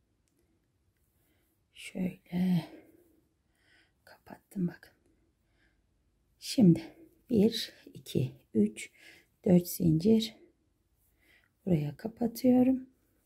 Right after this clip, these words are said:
Bir, iki, üç, dört zincir.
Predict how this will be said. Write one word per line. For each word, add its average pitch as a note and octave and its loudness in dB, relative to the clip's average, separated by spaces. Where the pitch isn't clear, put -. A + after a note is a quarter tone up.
Bir, F#3+ -2
iki, - -8
üç, A3+ -4
dört E3+ -2
zincir. A3 4